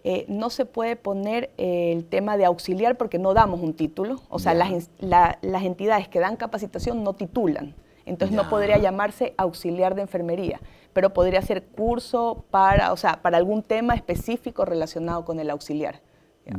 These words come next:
Speaker 2: Ya.
Speaker 1: Y esos son a veces los problemas, que finalmente quieren poner nombres
Speaker 2: Ujú.
Speaker 1: que,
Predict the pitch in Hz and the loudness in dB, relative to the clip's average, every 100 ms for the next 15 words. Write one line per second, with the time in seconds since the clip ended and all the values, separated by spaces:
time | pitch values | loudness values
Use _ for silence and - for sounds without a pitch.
0 | 87 90 76 73 - 104 120 - 214 233 | -8 -10 -10 -14 -12 -12 -12 -10 -2 0
1 | 254 269 - 240 240 202 214 240 226 214 | 2 -2 0 -2 0 -2 -2 -2 -4 -4
2 | 190 226 247 180 165 - 170 180 185 196 | -4 -2 -2 -4 -12 -12 -10 -8 -8 -8
3 | 202 202 196 208 208 196 196 208 220 240 | -10 -12 -10 -10 -8 -8 -8 -6 -4 -4
4 | 180 190 240 _ _ _ _ 104 92 95 | -4 -8 -10 _ _ _ _ -12 -8 -4
5 | 185 170 170 165 160 160 160 165 - | -2 0 0 -2 -4 -6 -8 -10 -12